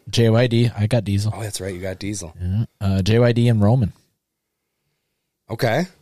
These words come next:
Speaker 1: That's all I need.
Speaker 2: All you need to do is, like, tell me where you wanna be at on both of those.
Speaker 1: Mm-hmm.
Speaker 2: And if I see one at or under that, I'll scoop it up.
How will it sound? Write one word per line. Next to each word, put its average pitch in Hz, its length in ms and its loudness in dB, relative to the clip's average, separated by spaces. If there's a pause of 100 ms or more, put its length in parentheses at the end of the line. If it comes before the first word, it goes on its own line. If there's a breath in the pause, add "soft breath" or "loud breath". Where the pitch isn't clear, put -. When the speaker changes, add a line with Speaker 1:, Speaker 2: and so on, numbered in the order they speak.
(140)
Speaker 1:
That's - 140 -2
all 135 120 4
I 165 80 4
need. 196 460 2 (400 loud breath)
Speaker 2:
All 180 160 4
you 254 160 2
need 254 160 4
to 196 80 -2
do 185 260 4
is, 147 160 0
like, 135 300 0
tell 165 200 0
me 180 100 4
where 165 200 4
you 165 140 4
wanna 143 260 2
be 135 240 2
at 175 320 2
on 147 140 0
both 151 260 0
of 160 60 -6
those. 185 320 2
Speaker 1:
Mm-hmm. 131 360 4 (440)
Speaker 2:
And 123 440 0
if 127 140 -6
I 127 100 2
see 165 320 0
one 147 440 0
at 139 280 -2
or 139 180 -2
under 151 280 2
that, 117 280 0
I'll 117 80 -2
scoop - 360 -2
it 120 80 -2
up. 135 380 0